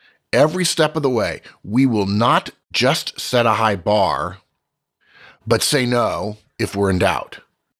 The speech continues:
If we follow the process, the chance that a face-to-face interview candidate would be a false accuser or that one of our interviewers would be guilty of said behavior is so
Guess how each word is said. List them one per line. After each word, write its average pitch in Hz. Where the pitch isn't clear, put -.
If 120
we 120
follow 147
the 202
process, 90
the 104
chance 156
that 147
a 117
face-to-face 123
interview 104
candidate 76
would 90
be 90
a 82
false 127
accuser 110
or 127
that 120
one 131
of 110
our 110
interviewers 104
would 92
be 90
guilty 110
of 82
said 78
behavior -
is -
so 190